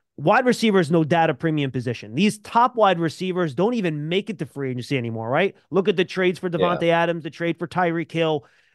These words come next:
Speaker 1: You're gonna have to send draft capital to get them and then pay them on top of it. That's just how it works. It'll be the same with CeeDee Lamb in Dallas, however they handle him. So, but it's a very deep position, right? You, every year now, more and more wide receivers, you can get them later on in the draft. So if you're sitting there in the first round,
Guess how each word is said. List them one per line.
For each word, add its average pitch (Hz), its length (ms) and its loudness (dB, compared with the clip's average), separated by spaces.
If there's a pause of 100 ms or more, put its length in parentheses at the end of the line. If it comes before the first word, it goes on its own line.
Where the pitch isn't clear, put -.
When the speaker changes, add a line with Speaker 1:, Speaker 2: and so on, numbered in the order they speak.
Speaker 1:
You're 208 140 2
gonna 262 120 4
have 240 120 0
to 208 100 -4 (480)
send 247 280 0
draft 214 320 -2
capital 190 360 -4
to 147 60 -8
get 190 180 -2
them 160 240 -4
and 214 200 -2
then 196 140 -4
pay 180 200 -8
them 170 200 -2
on 156 120 -4
top 143 260 -4
of 107 100 -20
it. - 80 -20
That's 139 160 -4
just 180 140 -4
how 175 260 2
it 143 60 -4
works. 135 400 0
It'll 147 100 -2
be 190 80 -8
the 185 100 -8
same 208 220 -2
with 190 120 -2
CeeDee 175 260 -4
Lamb 151 240 0
in 139 80 -2
Dallas, 135 300 2
however 135 180 -6
they 127 140 -4
handle 127 280 -6
him. 113 220 -6 (460)
So, 185 380 2 (760)
but 262 280 4
it's 254 120 4
a 240 80 6
very 240 220 4
deep 202 200 2
position, 139 360 0
right? 208 280 0
You, 190 260 -4
every 240 280 -2
year 202 200 2
now, 143 180 2
more 160 240 -2
and 220 60 -2
more 220 160 2
wide 196 240 0
receivers, 185 320 -8
you 151 40 -4
can 127 80 -8
get 160 120 2
them 208 120 -2
later 202 280 0
on 180 120 0
in 190 60 -4
the 175 80 -4
draft. 151 360 -2
So 180 60 -4
if 165 80 -8
you're 277 120 -10
sitting 262 300 -4
there 214 140 2
in 196 60 -2
the 180 80 -2
first 220 300 -2
round, 175 400 -2